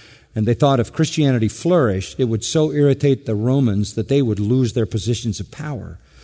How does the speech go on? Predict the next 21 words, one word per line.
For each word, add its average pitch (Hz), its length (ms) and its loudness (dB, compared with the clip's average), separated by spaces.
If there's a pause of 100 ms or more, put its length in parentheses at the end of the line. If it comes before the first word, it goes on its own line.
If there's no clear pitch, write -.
(160)
So - 160 -2
you 160 120 8
had 139 200 4
Jewish 170 420 4
persecution 151 640 0
coming 160 340 2
from 127 200 0
those 151 240 4
who 139 60 0
were 117 80 2
politically 165 500 4
motivated 113 600 2 (220)
and 113 160 2
Jewish 143 440 4 (280)
persecution 139 540 2
coming 139 280 4
from 120 180 0
those 123 240 2
who 123 100 4
were 113 140 4
religiously 110 840 2